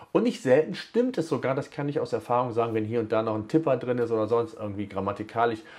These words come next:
man das nochmal überlesen sollte, finde ich das ein extrem hilfreiches Tool und das ist jetzt für die Seite eins. Das kann ich aber auch für die Absätze, hier sind drei im zweiten und das kann ich dann eben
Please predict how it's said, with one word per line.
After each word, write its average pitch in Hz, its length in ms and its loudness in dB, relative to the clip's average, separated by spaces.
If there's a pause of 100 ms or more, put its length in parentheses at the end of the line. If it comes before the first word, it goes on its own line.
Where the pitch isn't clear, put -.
(160)
man 110 80 -2
das 110 160 0
nochmal 110 220 0
überlesen 110 500 0
sollte, 101 340 -2 (240)
finde 156 280 2
ich 147 80 -4
das 120 200 2
ein 120 60 -10
extrem 139 680 0 (400)
hilfreiches 117 720 6
Tool 233 220 0
und 202 80 2
das 185 180 2
ist 180 240 -8
jetzt 135 180 0
für 120 140 0
die 110 120 0
Seite 101 380 2
eins. 190 360 -2 (260)
Das 113 180 -2
kann 139 200 0
ich 135 100 0
aber 113 140 2
auch 117 100 0
für - 160 -2
die 107 100 0
Absätze, 156 520 2
hier 127 120 2
sind 107 220 -2
drei 143 300 4
im 143 120 -2
zweiten 131 560 2 (280)
und 127 80 0
das 131 160 0
kann 147 180 -2
ich 151 120 -2
dann 127 220 0
eben 123 320 -2